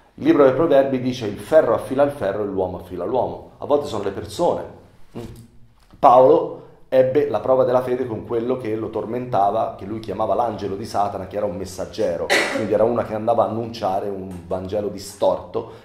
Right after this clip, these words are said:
dove lui piantava del buon grano, andava a seminare della zizzania, un seme diverso.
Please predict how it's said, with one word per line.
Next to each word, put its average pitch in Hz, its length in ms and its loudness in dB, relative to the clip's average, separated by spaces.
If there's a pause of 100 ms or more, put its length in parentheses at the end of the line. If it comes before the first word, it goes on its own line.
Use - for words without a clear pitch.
(120)
dove 120 260 0
lui 139 80 2
piantava 110 400 0
del 107 140 -2
buon 127 200 4
grano, 101 280 0
andava 92 180 -4
a 90 60 -4
seminare 90 360 -6
della 85 200 -8
zizzania, 78 480 -8
un 78 80 -14
seme 85 240 -8
diverso. - 420 -14